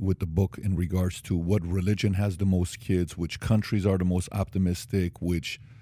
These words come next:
states are growing and not growing within the states, what, uh, climates causes, uh, <clears throat> people to have more kids? Because some of the content that I'm looking at right now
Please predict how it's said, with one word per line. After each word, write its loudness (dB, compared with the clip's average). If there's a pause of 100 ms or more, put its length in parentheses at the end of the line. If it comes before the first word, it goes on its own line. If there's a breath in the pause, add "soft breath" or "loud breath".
(160 loud breath)
states 0
are 4
growing 4
and 4
not 0
growing 4
within 4
the 2
states, 0
what, 0
uh, -2
climates 0 (520 loud breath)
causes, 2
uh, 2
<clears throat> 4
people 4
to -2
have 2
more 2
kids? 0
Because -2
some 0
of 2
the 2
content 0
that 0
I'm 0
looking 4
at 2
right 2
now 2